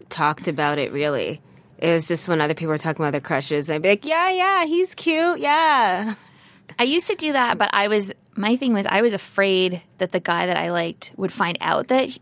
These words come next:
Speaker 2: I liked him.
Speaker 1: Oh,
Speaker 2: So
Speaker 1: yeah.
Speaker 2: I remember in grade four, I had the longest crush on this guy named Chris Wall, who's, like, married with kids now. So sorry, yes, it's over for me, <laughs> Chris Wall.
Speaker 1: <laughs>
Speaker 2: But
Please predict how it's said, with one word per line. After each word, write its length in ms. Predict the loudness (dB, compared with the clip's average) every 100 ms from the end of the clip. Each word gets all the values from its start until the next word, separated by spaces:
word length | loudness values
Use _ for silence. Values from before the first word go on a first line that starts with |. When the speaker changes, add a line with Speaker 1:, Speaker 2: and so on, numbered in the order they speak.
| -2
Speaker 2:
I 300 | 0 0 -6 0
liked 240 | 0 0
him. 220 | -2 -2 -4 -8 -6
Speaker 1:
Oh, 680 | -4 -2 -2 -2 0 0
Speaker 2:
So 220 | 0 2 2
Speaker 1:
yeah. 360 | 2 2 0 0
Speaker 2:
I 160 | 0 2
remember 520 | 2 0 0 2 2
in 200 | 0 -6
grade 520 | -4 -4 -2 -4 -8
four, 640 | -10 -2 0 0 -4 -6 -10 -10
I 80 |
had 420 | -6 -2 -2 -2 -6 _
the 100 | -6
longest 480 | -2 0 0 0 -2
crush 260 | -2 -2 -2
on 100 | -4
this 160 | -4
guy 120 | -2 -2
named 160 | -4
Chris 400 | -6 -4 -4 -2
Wall, 280 | -2 -2 -2 0
who's, 200 | 2 2
like, 260 | -2 -6 -8
married 200 | -6 -4
with 100 | -6
kids 180 | -8 -6
now. 140 | -4
So 160 | -4 -4
sorry, 420 | 0 0 -2 -8 -16 -10
yes, 180 | -6 -4
it's 100 | 0
over 320 | 0 0 -2
for 180 | -2 0
me, 240 | 2 2 2
<laughs> 240 | 0 2
Chris 220 | 2 4
Wall. 200 | 4 2 0 -4 -6
Speaker 1:
<laughs> 220 | -10 _
Speaker 2:
But 220 | -2 -2